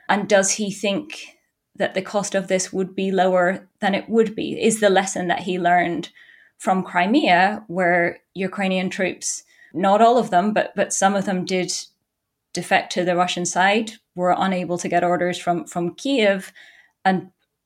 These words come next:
Russia was able to annex the peninsula. It's, it's not true that no shots were fired, but with very f-, with very few shots being fired.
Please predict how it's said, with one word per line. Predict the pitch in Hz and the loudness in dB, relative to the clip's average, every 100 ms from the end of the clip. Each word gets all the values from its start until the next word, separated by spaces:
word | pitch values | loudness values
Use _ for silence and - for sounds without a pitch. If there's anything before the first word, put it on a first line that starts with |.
| - | -12
Russia | 180 185 196 185 | 0 2 2 -2
was | 180 | 0
able | 185 175 | 0 -2
to | 175 175 - _ - | -4 -6 -8 _ -4
annex | - 139 - | -2 -2 -4
the | 180 | -6
peninsula. | 185 190 151 185 170 170 170 - _ _ _ _ _ _ _ _ 80 78 - | -2 -2 -2 0 2 4 2 -6 _ _ _ _ _ _ _ _ -16 -16 -8
It's, | 160 - | -4 -2
it's | - 196 | 0 4
not | 233 233 | 4 4
true | 220 | 2
that | 175 220 | 4 6
no | 226 | 6
shots | 226 180 - | 4 0 0
were | 180 | -4
fired, | - 170 175 190 | 0 4 4 2
but | - | -4
with | 185 | 0
very | 185 180 | 2 2
f-, | 180 - - | 0 -12 -20
with | - 165 170 | -6 -4 0
very | 180 175 | 2 2
few | - 247 262 | -2 -4 -2
shots | - 175 - | -2 -4 -4
being | - 165 165 | -6 -4 -2
fired. | - 156 123 185 202 | 0 2 2 0 -4